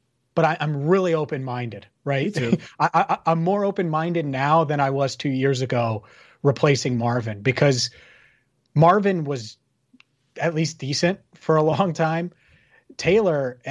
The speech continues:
Speaker 1: has been bad. And so I think it's easy to replace bad. I, I, I, I don't think the risk is there as much. And so that's why I'm just open and ready to listen, uh, to whatever besides what it is. But I, I do agree. I lean Joe Brady, Bieniemy, Daboll,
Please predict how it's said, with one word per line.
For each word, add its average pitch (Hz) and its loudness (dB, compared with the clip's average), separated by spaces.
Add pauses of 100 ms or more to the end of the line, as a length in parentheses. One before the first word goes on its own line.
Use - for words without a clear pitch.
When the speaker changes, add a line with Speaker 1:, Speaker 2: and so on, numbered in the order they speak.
Speaker 1:
has 147 -2
been 135 -2
bad. 120 -4
And 139 -4
so 151 4
I 156 6
think 160 -2
it's 135 -8
easy 147 -4
to 139 -2
replace 139 -2
bad. 139 -2 (220)
I, 131 0
I, 147 0 (200)
I, 156 0
I 147 0
don't 151 0
think 135 -4
the 123 -2
risk 135 -2
is 131 -2
there 139 2
as 139 -2
much. 156 -2 (360)
And 139 -2
so 143 2
that's 147 2
why 139 4
I'm 135 -4
just 120 -8 (460)
open 170 4
and 139 -4
ready 151 2
to 131 -2
listen, 123 -4 (420)
uh, 123 -4
to 147 2
whatever 135 0 (340)
besides 143 -2
what 131 -4
it 123 -4
is. 117 -8
But 139 -2
I, 156 0
I 165 4
do 151 0
agree. 120 -6
I 127 -4
lean 131 -4
Joe 139 2
Brady, 131 0
Bieniemy, 131 -4
Daboll, 127 -2